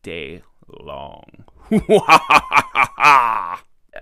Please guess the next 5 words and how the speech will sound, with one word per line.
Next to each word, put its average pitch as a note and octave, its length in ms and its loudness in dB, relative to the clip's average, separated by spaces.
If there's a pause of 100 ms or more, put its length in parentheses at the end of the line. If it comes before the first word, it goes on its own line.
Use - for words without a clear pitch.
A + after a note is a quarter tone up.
(120)
Now, A3+ 540 0
there's G3 300 0
outliers. A#2+ 960 0
I C3+ 120 -6
mean, D3+ 260 -6